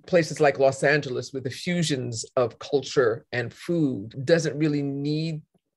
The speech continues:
a match at the front door. No one needs to really know in some of the space,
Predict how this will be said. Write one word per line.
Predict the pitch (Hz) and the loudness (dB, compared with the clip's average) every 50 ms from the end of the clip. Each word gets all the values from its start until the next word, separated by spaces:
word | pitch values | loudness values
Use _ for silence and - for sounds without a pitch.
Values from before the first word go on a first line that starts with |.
| _ _ _ - | _ _ _ 0
a | 131 135 131 127 123 120 117 117 - - _ - | 2 2 2 2 -2 -4 -8 -10 -14 -16 _ -8
match | 131 131 127 127 131 123 - - - - - - - - | -4 0 2 4 4 2 2 -2 -4 -6 -6 -4 -2 -2
at | 135 - - | -2 -2 -2
the | - 117 | -6 -10
front | - - 123 107 - - | -8 -8 -8 -8 -6 -4
door. | - 156 165 135 - - | -2 0 2 2 0 0
No | 120 127 135 | -2 -2 0
one | 135 120 123 123 | 0 -2 -2 -4
needs | 123 123 123 113 - - - | -6 -8 -8 -8 -8 -10 -8
to | - - | -8 -8
really | 117 120 123 120 123 123 | -6 -4 -4 -4 -4 -4
know | 123 147 170 202 220 | -2 -2 0 2 2
in | 180 127 | 0 0
some | 123 - 135 123 | -2 -4 -4 -4
of | 104 | -4
the | - 117 | -6 -10
space, | - - - 127 123 - - - | -6 -2 -2 -2 -2 -2 -6 -8